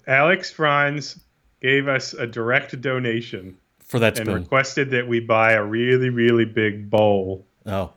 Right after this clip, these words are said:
Speaker 1: And I said, "No, I'm gonna buy this big spoon instead." And so it's named after him because that's, that's what we got with it. Yeah, he's a, he's a long, long time fan of the show. Big shout out to Alex Franz.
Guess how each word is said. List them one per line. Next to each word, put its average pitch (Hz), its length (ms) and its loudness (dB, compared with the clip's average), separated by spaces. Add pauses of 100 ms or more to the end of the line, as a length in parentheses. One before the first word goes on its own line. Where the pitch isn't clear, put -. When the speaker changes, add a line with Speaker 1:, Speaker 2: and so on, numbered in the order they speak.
(460)
Speaker 1:
And 117 340 4
I 113 120 4
said, 110 340 0
"No, 113 440 4
I'm 110 140 -6
gonna 107 100 -2
buy 110 280 4
this 104 160 -4
big 104 240 -4
spoon 110 360 -4
instead." 104 640 -2 (880)
And 110 400 0
so 117 200 4
it's 117 220 4
named 120 280 2
after 101 340 -6
him 95 120 -14
because 104 320 -6
that's, 107 260 0
that's 110 260 -4
what 107 80 -4
we 101 120 -6
got 98 260 -8
with - 160 -16
it. - 180 -12 (1080)
Yeah, 117 140 -2
he's 151 200 4
a, 160 160 6
he's 143 180 2
a 135 80 2
long, 156 500 4
long 151 260 2
time 143 340 -2
fan 139 300 -2
of 131 80 -8
the 120 80 -6
show. 117 500 -4 (480)
Big 139 200 0
shout 131 260 2
out 123 180 2
to 120 120 0
Alex 117 300 2
Franz. 113 560 -4